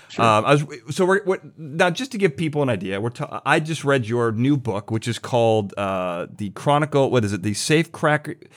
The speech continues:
Speaker 2: Safe Cracker Chronicle of the Coolest Job in the World. Did I get that right?
Speaker 1: You did.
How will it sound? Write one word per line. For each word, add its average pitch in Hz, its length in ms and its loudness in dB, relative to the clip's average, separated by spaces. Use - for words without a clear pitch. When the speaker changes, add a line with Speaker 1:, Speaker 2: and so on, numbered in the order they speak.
Speaker 2:
Safe 170 240 -2
Cracker 156 380 0
Chronicle 143 460 -2
of 117 100 -2
the 110 60 -4
Coolest 135 340 -6
Job 135 240 2
in 117 40 -4
the 120 60 -2
World. 135 320 0
Did 117 140 -2
I - 20 -4
get 120 160 -6
that 123 160 -4
right? 113 240 -6
Speaker 1:
You 131 120 2
did. - 220 0